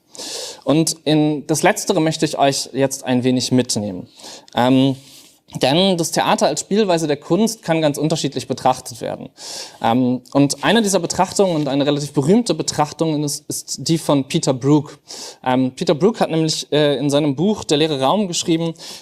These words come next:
"Ich kann jeden leeren Raum nehmen und ihn eine nackte Bühne nennen.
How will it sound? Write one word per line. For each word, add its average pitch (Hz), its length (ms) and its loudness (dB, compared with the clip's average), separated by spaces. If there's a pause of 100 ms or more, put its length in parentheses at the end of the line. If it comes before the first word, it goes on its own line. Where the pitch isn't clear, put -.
"Ich - 160 -2
kann 170 180 2
jeden 196 300 2
leeren 165 320 0
Raum 131 420 0
nehmen 185 400 -2 (580)
und 175 220 0
ihn 170 100 0
eine 160 200 0
nackte 165 380 -2
Bühne 156 300 2
nennen. 113 400 -6